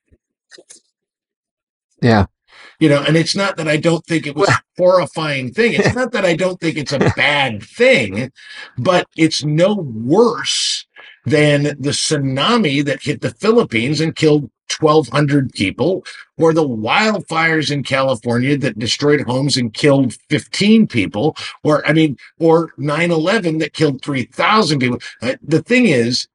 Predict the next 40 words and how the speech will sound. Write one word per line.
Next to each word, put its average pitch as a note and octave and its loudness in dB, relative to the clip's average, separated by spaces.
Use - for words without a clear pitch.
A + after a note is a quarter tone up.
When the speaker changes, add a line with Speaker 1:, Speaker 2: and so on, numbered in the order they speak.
Speaker 2:
there's F3 0
shit A#3 0
going E3 2
on C3 -2
all B2 -2
the A2 -10
time. B2 0
You B2+ -2
cannot F#3+ 2
possibly A#2+ -2
Speaker 1:
You D#3 0
have G#3+ 4
Speaker 2:
care - -2
Speaker 1:
to A3+ 0
Speaker 2:
about C3 -6
Speaker 1:
pick - -2
and C#3+ 2
Speaker 2:
all D3+ 0
of G#3 -4
it. A#3+ -2
Speaker 1:
choose. F#2 0
Speaker 2:
And D3 0
why F#3 0
not A3+ 0
Speaker 1:
There F#3+ 2
Speaker 2:
pick G3 -2
and F3+ -8
choose F#3 -2
the E3 -4
person E3 0
you F#3 4
can D#3+ 0
affect, G#3 -4
that B2 -4
person D3+ -2
right A#2+ 0
in A2+ -4
front G#3+ 0
of D3 2
you E2 -2